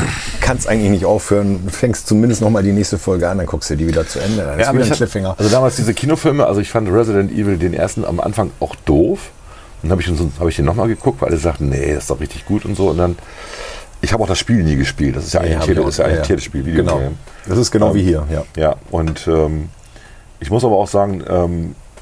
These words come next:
Speaker 2: ich war jetzt, ich, es gibt ja einen, der, der dann rückwärts abläuft. Ich auch so denke, „Was soll das denn?“ Aber das war alles gut. Also das passte alles gut zusammen.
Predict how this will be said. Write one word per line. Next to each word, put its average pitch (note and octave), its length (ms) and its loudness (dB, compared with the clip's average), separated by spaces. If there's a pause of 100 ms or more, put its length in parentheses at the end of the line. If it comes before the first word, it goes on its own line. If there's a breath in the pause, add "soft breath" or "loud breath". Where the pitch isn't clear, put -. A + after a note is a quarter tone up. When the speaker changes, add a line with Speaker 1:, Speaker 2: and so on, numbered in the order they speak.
(140)
Speaker 2:
ich - 180 -6
war F#2 120 2
jetzt, F#2 260 -4
ich, F2 180 -10 (460)
es - 140 -10
gibt - 160 -6
ja - 160 2
einen, D#2+ 400 0
der, D2+ 420 2 (800 loud breath)
der D#2 140 0
dann D#2+ 100 0
rückwärts E2+ 400 0
abläuft. E2 760 0 (640 loud breath)
Ich - 80 -8
auch C2+ 100 -6
so - 80 -4
denke, D2+ 280 -2
„Was D2+ 120 0
soll D#2+ 140 0
das E2 180 -2
denn?“ E2 300 0 (180)
Aber E2+ 180 2
das E2 200 -4 (200)
war F2+ 220 2
alles G2 260 -2
gut. A2 320 -2
Also D#2 180 -2
das D2 260 -4 (240)
passte - 320 -2
alles E2+ 200 -4
gut F2+ 140 -4
zusammen. F#2+ 560 -2